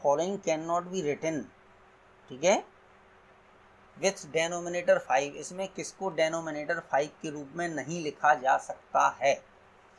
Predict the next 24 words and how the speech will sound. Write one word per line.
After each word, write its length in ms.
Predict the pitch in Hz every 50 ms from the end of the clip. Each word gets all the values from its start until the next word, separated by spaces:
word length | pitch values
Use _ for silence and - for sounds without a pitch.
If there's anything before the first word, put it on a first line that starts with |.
| - - _ - -
ठीक 120 | 127 123 -
है। 120 | - - - - - _ _ - - - - - _ - - - _ _ _ - - _ - - - - _ - - - - - - _
तो 120 | - - - -
अब 120 | 165 160 160
देखिए 300 | 170 - - 127 117 98 - - - _ - - _ _ - - _ _ - -
पहले 280 | 147 143 156 165 185 185
वाले 240 | 175 160 151 143 135
का, 220 | 113 - 117 113 - - _ _ _ _ _ _ _ _ -
पहला 300 | - 123 131 143 156 156
वाला 280 | 156 156 156 165 165 151
option 400 | 139 139 - - - 165 156 156
जो 140 | 139 135 139
है 100 | 156 156
one 280 | 139 151 156 151 151 139
upon 380 | - - 139 143 156 160 165 156 147
minus 520 | 135 127 127 127 131 139 156 180 - - - -
five 180 | 131 120 120 110
है, 180 | 107 110 113 - - - - _ _ - - -
तो 40 | 147
इसको 280 | 143 - - - 180 165
minus 440 | 160 147 139 143 147 160 165 160 151
one 240 | 143 143 139 135 131
upon 300 | 131 139 143 156 165 156
five 340 | - - 123 120 135 160